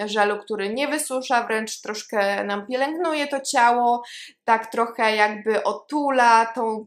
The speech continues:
piękną, łagodną pianą, no super produkt, naprawdę polecam. Drugi produkt do, e, do ciała pod prysznic, czyli żel pod prysznic, to jest Isana, e, kawa i wanilia,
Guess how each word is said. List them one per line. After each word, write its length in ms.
piękną, 600
łagodną 760
pianą, 600
no 320
super 440
produkt, 320
naprawdę 400
polecam. 420
Drugi 300
produkt 400
do, 400
e, 440
do 280
ciała 280
pod 220
prysznic, 480
czyli 260
żel 200
pod 200
prysznic, 520
to 140
jest 300
Isana, 460
e, 300
kawa 600
i 240
wanilia, 920